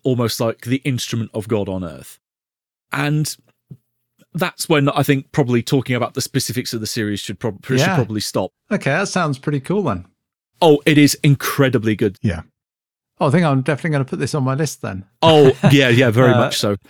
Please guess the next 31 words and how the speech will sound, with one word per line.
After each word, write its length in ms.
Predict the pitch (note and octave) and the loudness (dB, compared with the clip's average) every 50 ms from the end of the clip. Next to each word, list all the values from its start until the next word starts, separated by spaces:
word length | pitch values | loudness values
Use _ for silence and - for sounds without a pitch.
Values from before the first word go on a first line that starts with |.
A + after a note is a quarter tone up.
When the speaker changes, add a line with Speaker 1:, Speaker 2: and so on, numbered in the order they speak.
| _ _ _ _ _ _ _ | _ _ _ _ _ _ _
Speaker 2:
you're 160 | D4 D#3+ C3+ | -4 -4 -4
particularly 360 | B2+ - F3+ F#3 - D3 D#3 | -2 -2 -4 -2 0 -2 -2
selling 300 | C3 D#3+ D#3 D3+ C#3+ C#3+ C#3+ | 0 0 -2 0 0 0 0
me 160 | C#3 C#3 C#3+ | -2 -2 -2
the 200 | C3+ C3+ C3+ C#3+ | -4 -6 -6 -6
fact 300 | C3 - D3+ - - - | -4 -4 -6 -6 -8 -10
it's 140 | - G3+ - | -10 -6 -4
only 180 | C3+ C#3+ C3+ B2 | -2 -2 -2 -2
seven 300 | - - D3 B2+ B2+ B2 | -2 -4 -6 -4 -4 -6
episodes, 520 | A#2+ A2+ - - C#3+ B2+ A#2 A#2 A2 - | -6 -6 -8 -6 -4 -4 -2 -4 -6 -8
it 140 | - - C3+ | -12 -12 -10
wraps 340 | C#3 C#3 C3 C3+ - - - | -8 -8 -8 -10 -10 -8 -6
up, 280 | B2+ A2+ B2+ - - _ _ | -6 -4 -6 -8 -12 _ _
and, 440 | - A2+ A2 A2 A2+ A2 G#2+ G#2+ - | -8 -6 -6 -6 -6 -6 -6 -6 -6
uh, 260 | A2 G2+ G2+ A2 - - | -6 -4 -6 -6 -8 -10
you 120 | E3+ B2 | -12 -10
know. 200 | G#2 F2 - - - _ _ _ _ _ | -10 -10 -12 -14 -18 _ _ _ _ _
Speaker 1:
The 140 | F3+ F3+ G#3 | -4 -4 -4
episodes 380 | A3+ - - - C#4 C4+ - | -2 -4 -6 -4 -4 -4 -6
can 240 | - - A3+ A#3 A#3 | -6 -6 -6 -4 -4
be 80 | A3+ A3+ | -4 -2
a 40 | |
bit 160 | F#3+ A3+ G#3+ G#3 | -2 -2 -2 -2
long. 260 | G3+ F3+ D#3 B2 G#2 | -2 -2 -2 -2 0
They 120 | A#2+ B2+ | 0 0
vary 300 | C3 C3+ D#3+ E3 E3 D#3 | 0 0 0 0 0 -2
between 340 | D3 D#3 - - E3 D3+ C#3+ | -2 -6 -6 -4 -2 -2 -2
sixty 400 | - - - - - - - C#3 | -2 -4 -8 -12 -12 -8 -6 -6
and 100 | B2+ A#2 | -6 -4
seventy 360 | - - B2+ A#2+ A2+ - - | -4 -4 -6 -6 -6 -8 -8
minutes. 440 | A2+ G#2+ D#2+ C#2+ - _ - - - | -8 -8 -10 -10 -14 _ -18 -18 -18